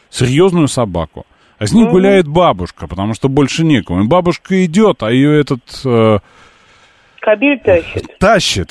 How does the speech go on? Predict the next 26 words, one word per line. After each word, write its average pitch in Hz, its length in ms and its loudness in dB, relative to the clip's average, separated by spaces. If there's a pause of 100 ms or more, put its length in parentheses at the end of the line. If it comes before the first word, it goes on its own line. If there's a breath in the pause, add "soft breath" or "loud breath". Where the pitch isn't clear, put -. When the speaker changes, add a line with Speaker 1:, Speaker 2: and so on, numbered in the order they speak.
(100)
Speaker 1:
тащит. 190 360 -2
Она 131 180 2
еле 190 340 2
и 170 220 0
с - 220 -8
ним 143 800 2
справляется. 160 840 0
А 101 40 0
это 127 140 2
Speaker 2:
Она 247 200 0
не 262 100 0
Speaker 1:
серьезно, 240 400 2
Speaker 2:
справится. 139 340 0
Speaker 1:
это - 60 2
вот 120 140 0
сгусток, 131 440 -2
ну, 147 140 2
не 147 120 2
темной 185 360 2
энергии, 120 340 0
но 104 140 2
мышечной 127 580 0
такой 87 260 -2
энергии 113 280 0
вполне 95 400 -2
серьезно. 78 540 -10